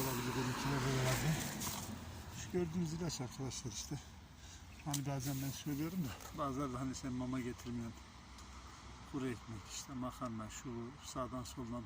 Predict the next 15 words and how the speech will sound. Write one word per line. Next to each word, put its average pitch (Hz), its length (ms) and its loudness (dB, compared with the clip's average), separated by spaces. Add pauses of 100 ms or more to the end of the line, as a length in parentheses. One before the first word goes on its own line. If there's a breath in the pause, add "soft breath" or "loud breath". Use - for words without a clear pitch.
topluyorum 120 360 -4
falan 127 200 -2
filan 131 220 -4
diyor. 123 220 -4 (1080 loud breath)
Şu - 180 -4
gördüğünüz 151 480 2 (220)
ilacın, 143 480 2
mefemin 139 340 4
şeysi 127 400 0 (540)
yüz - 160 -2
kırk - 220 0
lira 101 200 -2 (120)
toptancıda. 113 720 -2 (1300)
Buradaki 151 560 6
şey 170 200 4